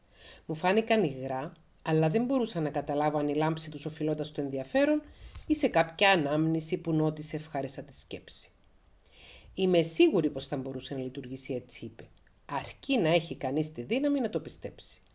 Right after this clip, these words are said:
Αν μπορεί κανείς να κατευθύνει το όνειρο, τότε μπορεί σίγουρα να πείσει τον οργανισμό του να αντιδράσει». Όλοι είχαμε ξαφνιαστεί από τη βεβαιότητα στη φωνή της.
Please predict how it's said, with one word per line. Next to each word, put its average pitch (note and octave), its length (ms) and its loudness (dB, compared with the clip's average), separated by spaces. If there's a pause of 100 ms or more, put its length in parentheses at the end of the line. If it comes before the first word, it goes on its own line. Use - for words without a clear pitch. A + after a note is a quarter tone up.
(440)
Αν D#4+ 240 8
μπορεί A3 260 6
κανείς F#3 300 4
να E3 60 4
κατευθύνει D3 540 -2
το C3+ 140 -6
όνειρο, D4 360 0 (280)
τότε D#3 220 0
μπορεί C3+ 300 -4
σίγουρα D#4 600 2 (200)
να D3+ 320 -2
πείσει A3 440 -2 (140)
τον E3 160 2
οργανισμό C#3+ 520 0
του D#3 100 -4
να D#3 80 0
αντιδράσει». A#2 560 -8 (680)
Όλοι D#4 280 12
είχαμε E4 300 8
ξαφνιαστεί F#3+ 680 2
από D#3+ 160 4
τη D3+ 100 -2
βεβαιότητα C#3+ 500 0
στη - 180 -8
φωνή C3 300 -6
της. - 320 -14